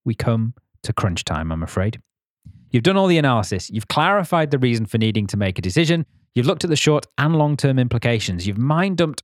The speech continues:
all your thoughts around the decision, as well as possibly finding out some more information and s-, speaking to some people you trust or know more about whatever it is than you do. And you've looked at some possible alternatives.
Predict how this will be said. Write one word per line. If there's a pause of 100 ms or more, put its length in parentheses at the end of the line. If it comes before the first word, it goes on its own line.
all
your
thoughts
around
the
decision, (300)
as
well
as
possibly
finding
out
some
more
information
and
s-,
speaking
to
some
people
you
trust (380)
or
know (320)
more
about
whatever
it
is (100)
than
you
do. (100)
And (300)
you've
looked
at
some
possible
alternatives.